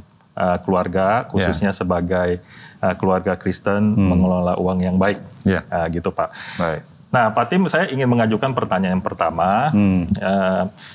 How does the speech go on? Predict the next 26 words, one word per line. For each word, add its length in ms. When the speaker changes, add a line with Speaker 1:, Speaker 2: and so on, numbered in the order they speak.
Speaker 1:
kalau 240
mis-, 320
ke-, 160
sebenarnya, 720
eh, 320
di 100
dalam 360
dunia 260
yang 160
kita 220
hidup 260
sekarang 360
ini, 600
kita 320
sebenarnya 320
dibayang-bayangi 1120
Speaker 2:
Hmm. 160
Speaker 1:
ataupun 340
dipengaruhi 640
oleh 380
dunia 340
film 340
ya, 120
Pak. 260
Speaker 2:
Ya, 180
betul. 300